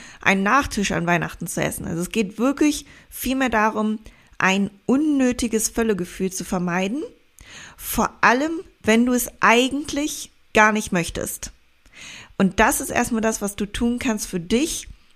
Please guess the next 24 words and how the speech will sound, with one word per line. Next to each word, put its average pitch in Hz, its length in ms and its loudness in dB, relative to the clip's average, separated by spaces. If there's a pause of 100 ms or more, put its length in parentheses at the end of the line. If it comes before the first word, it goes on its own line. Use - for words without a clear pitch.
(140)
nur 240 340 4
das 302 180 0
Bewusstsein 226 640 0
deines 196 280 -2
Hungergefühls 185 580 -4
zu 175 120 -2
beobachten. - 840 -2
Und 202 80 0
manchmal 240 400 2
ist 240 100 -2
es 214 200 -6
echt - 400 -2
wirklich 233 360 -2
viel 226 140 -2
schöner, 226 400 2
mit 196 220 -2
allen 208 200 2
zusammenzusitzen 202 800 -2
und 190 160 -4
nicht 220 280 -2 (100)
extrem 220 1000 2 (320)
voll 196 300 2
zu 175 180 -6
sein, 156 320 -4